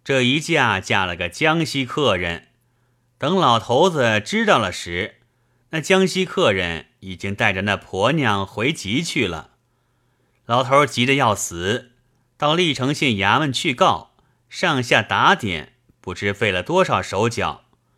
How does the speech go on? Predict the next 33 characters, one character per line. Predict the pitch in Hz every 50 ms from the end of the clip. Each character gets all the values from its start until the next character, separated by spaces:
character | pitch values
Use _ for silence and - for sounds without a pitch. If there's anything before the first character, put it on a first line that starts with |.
| _ _ _ _ _ _ _ _
才 | _ - 156 160
得 | 170 175
历 | 185 220 214 180
城 | - 127 123 147 165
县 | 160 - 165 151 123 104 90 85 82
向 | 82 - 98 85 82
江 | - - 117 120 123
西 | 123 123 - 123 123 123 131 131 - _ _ _
移 | 92 101 127 180
提 | 170 - - 113 127
了 | 143 120
回 | - - - 82 85 92
来， | 98 95 85 - _ _ _ _ _ _ _ _ _ _ _ _ _ _ _ _ _ _ _
把 | - 113 117 123 131
这 | 131 160 151
个 | 131 127
宝 | 120 - 113 107 107 107
货 | 107 - 156 123 110
孙 | 107 - - 175 175 180
子 | 160 - 117 101 95 92 90 104 -
断 | - 147 113 95 87 82
还 | - - 87 82
了 | 101 135 135
他。 | 113 85 85 80 76 - - _ _ _ _ _ _ _ _ _ _ _ _ _ _ _ _ _ _ _ _
那 | 135 143 156 156
时 | 147 - 160
这 | 170 180 165
宝 | 139 - 120 104 101 101 104
货 | - - 156 127 104
只 | - - 127
有 | 131 104 80 76
三 | - - 135 131 139 143 143
岁， | - - 110 85 69 - _